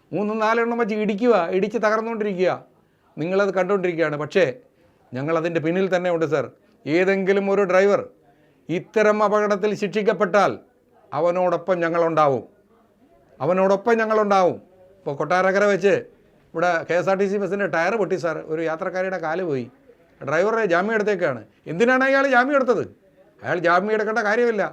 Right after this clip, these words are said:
നിങ്ങളുടെ വണ്ടിയാണ്, നിങ്ങളാണ് ഓടിക്കേണ്ടത്. നിങ്ങൾ വൃത്തിയാക്കി തന്നാൽ അത് ഓടിക്കും. അയാൾ ജാമ്യം എടുക്കേണ്ട ഒരു കാര്യമില്ല. ആ ഡ്രൈവറോടൊപ്പം അല്ലെങ്കിൽ ഇവിടെ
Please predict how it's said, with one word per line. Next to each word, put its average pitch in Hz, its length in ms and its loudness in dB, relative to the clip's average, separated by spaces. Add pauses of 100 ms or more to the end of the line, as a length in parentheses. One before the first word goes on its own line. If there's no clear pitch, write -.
(380)
നിങ്ങളുടെ 214 400 2
വണ്ടിയാണ്, 208 380 0 (500)
നിങ്ങളാണ് 220 440 2
ഓടിക്കേണ്ടത്. 185 420 0 (340)
നിങ്ങൾ 147 240 -4
വൃത്തിയാക്കി 196 380 2
തന്നാൽ 175 280 -6
അത് 160 40 -2 (100)
ഓടിക്കും. 131 300 -4 (460)
അയാൾ 135 220 -6
ജാമ്യം 165 360 -2
എടുക്കേണ്ട 151 280 -6 (120)
ഒരു 165 140 -4
കാര്യമില്ല. 147 320 -2 (600)
ആ 139 100 0 (100)
ഡ്രൈവറോടൊപ്പം 196 680 4 (680)
അല്ലെങ്കിൽ 175 360 0 (220)
ഇവിടെ 165 180 0